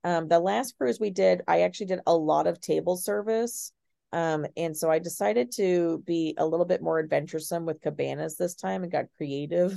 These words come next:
<laughs> So really, we just did a lot of buffet. Um, but I also thought it was easier because our child was now a little bit more mobile and easier to take through in the buffet, whereas before that was a little more challenging.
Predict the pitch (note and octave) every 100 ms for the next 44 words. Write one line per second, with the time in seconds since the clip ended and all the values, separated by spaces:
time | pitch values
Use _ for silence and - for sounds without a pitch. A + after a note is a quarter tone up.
0 | F3+ G#3+ G#3 _ - _ - F#3 E3 D#3
1 | F3 F3 F3 E3 E3+ F#3 G#3 C4 A#3+ F3+
2 | E3 E3 D#3 D#3+ D#3 D3+ C#3+ C3 - -
3 | D3+ C#3 - - E3 E3+ F#3 G3+ A#3 G#3
4 | G3 D#3+ D3+ - E3 F#3 G3 G3 F3+ D#3+
5 | D#3+ D#3 E3 D#3+ E3 D3 D#3 D3+ D#3 F#3
6 | F3+ F3+ D#3+ D3+ D#3+ D#3+ E3 E3 E3 D#3
7 | - D#3 D#3+ F3 G3 G3 F3+ F#3 F3+ -
8 | F3 F3+ G#3 G#3 _ _ _ G3 G3 F#3+
9 | G#3 G#3 F3+ E3 D3+ E3 D3 E3 D3+ -
10 | D3 D3 D3 D3 D3+ D#3 G2+ - - F#3